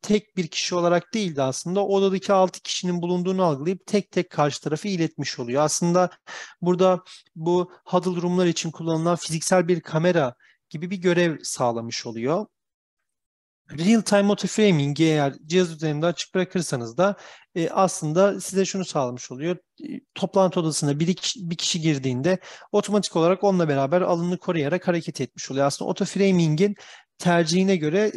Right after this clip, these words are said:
real time auto framing, gerçek zamanlı auto framing de kullanabiliyorsunuz. Acoustic Shield özelliği ise aslında cihaz üzerinde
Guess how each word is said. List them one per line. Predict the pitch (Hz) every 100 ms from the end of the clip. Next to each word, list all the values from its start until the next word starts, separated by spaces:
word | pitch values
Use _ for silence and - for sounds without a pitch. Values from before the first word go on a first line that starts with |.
| 185
real | 196 180
time | 180 175 175
auto | 170
framing, | 170 160 135
gerçek | - 165 - 185
zamanlı | - 147 143
auto | 160 -
framing | - - 156 139 127
de | 196 196 - - - -
kullanabiliyorsunuz. | 185 147 170 180 160 131 - 117 113 - _ _ _ _ _ _ _ _ _ _ _ _ _ _ _ _ _ _ _ _ _ _ _ _
Acoustic | 185 - 233 - 220
Shield | - 240 214
özelliği | 208 190 208 208 190
ise | 151 - 202 196
aslında | 190 170 - 180 196 202 190 - 175
cihaz | 170 208 190
üzerinde | 170 165 156 151 190 208